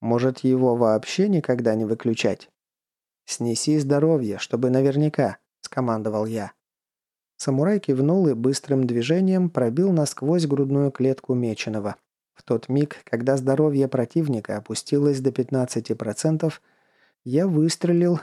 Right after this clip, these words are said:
медленно подтверждая казнь. Пуля насквозь пробила череп меченого,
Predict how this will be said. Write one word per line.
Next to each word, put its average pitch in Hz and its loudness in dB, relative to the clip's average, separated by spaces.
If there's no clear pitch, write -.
медленно 160 0
подтверждая 120 -2
казнь. 107 -8
Пуля 190 2
насквозь 165 0
пробила 151 2
череп 151 0
меченого, 120 -2